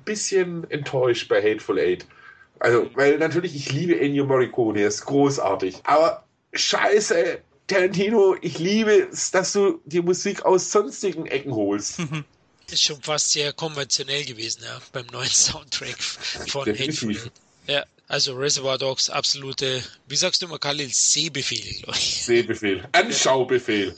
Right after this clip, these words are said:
Speaker 3: Aber ich glaub, da erzählen wir dem wenigsten was Neues. Ja, lasst uns jetzt zu Pulp Fiction kommen. Wir haben's ja schon angeschnitten, wir haben ihn schon ein wenig verglichen. Ich seh's schon ein bisschen anders wie Dom, also auch wenn Reservoir Dogs geradliniger ist, äh, roher vielleicht, ist für mich Pulp Fiction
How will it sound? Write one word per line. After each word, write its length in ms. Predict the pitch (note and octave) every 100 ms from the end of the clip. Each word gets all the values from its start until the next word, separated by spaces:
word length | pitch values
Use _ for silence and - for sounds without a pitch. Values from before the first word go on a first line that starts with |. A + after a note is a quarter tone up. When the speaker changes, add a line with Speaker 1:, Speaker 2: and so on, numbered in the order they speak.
| -
Speaker 3:
Aber 300 | D3+ D3 C#3+
ich 100 | C#3
glaub, 220 | F3 D#3+
da 80 | -
erzählen 360 | D#3+ - E3+ D3+
wir 80 |
dem 160 | D3 C3+
wenigsten 440 | D3+ D#3+ D3 C#3
was 160 | C3 A#2+
Neues. 720 | C3+ C#3+ B2 - - - - -
Ja, 260 | D3+ C#3+
lasst 320 | B2 D3+ D#3+ F3
uns 120 | -
jetzt 160 | D3
zu 100 | -
Pulp 220 | - C3+ B2+
Fiction 360 | D3+ - C#3
kommen. 200 | B2 B2
Wir 80 | A#2
haben's 180 | C3+ C3+
ja 60 | C3
schon 160 | C3
angeschnitten, 540 | A#2+ D3 C#3 C#3+ C3+ C3
wir 80 | C3
haben 100 | D#3+
ihn 80 |
schon 160 | C#3+ D3+
ein 160 | C#3 C3
wenig 260 | D3 D#3+
verglichen. 540 | - C3 D3 D#3 F#3+ F3+
Ich 140 | D3
seh's 200 | - F#3+
schon 200 | - F3
ein 60 | F3+
bisschen 240 | - D#3+
anders 380 | D3+ F3+ G3 -
wie 100 | E3
Dom, 320 | C#3+ E3+ F#3
also 520 | F3 D3+ C#3+ D3 C#3+ -
auch 240 | D3 D#3
wenn 340 | D#3+ D3 C#3+ - -
Reservoir 360 | C#3+ C3+ C3+ B2
Dogs 440 | C3+ B2+ - - _
geradliniger 880 | - A#2 A2 D3 C3+ C#3+ C#3+ C3+ C3+
ist, 440 | C#3+ C3 - - -
äh, 340 | B2+ A#2 - - B2+
roher 340 | D3 D#3 D3+ D3
vielleicht, 480 | D3+ C3+ C#3 A#2+
ist 200 | - D#3+
für 120 | - C3+
mich 300 | C#3+ - -
Pulp 260 | B2 B2+
Fiction 460 | - C3+ - C3